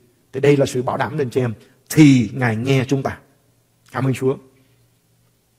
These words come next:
Đây phải là một cuộc cách mạng cho đời sống cầu nguyện của anh chị em. Câu số mười lăm. Một bước nữa.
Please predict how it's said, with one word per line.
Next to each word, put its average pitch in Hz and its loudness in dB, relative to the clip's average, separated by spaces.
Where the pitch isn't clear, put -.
Đây 127 2
phải - -8
là 127 0
một 104 -8
cuộc 104 -12
cách - -10
mạng 101 -12
cho 110 -6
đời 107 -12
sống 120 -10
cầu 107 -10
nguyện 104 -12
của 107 -14
anh 110 -14
chị - -14
em. 104 -16
Câu 127 -6
số 143 0
mười 113 -6
lăm. 104 -6
Một 117 -8
bước 175 0
nữa. 139 4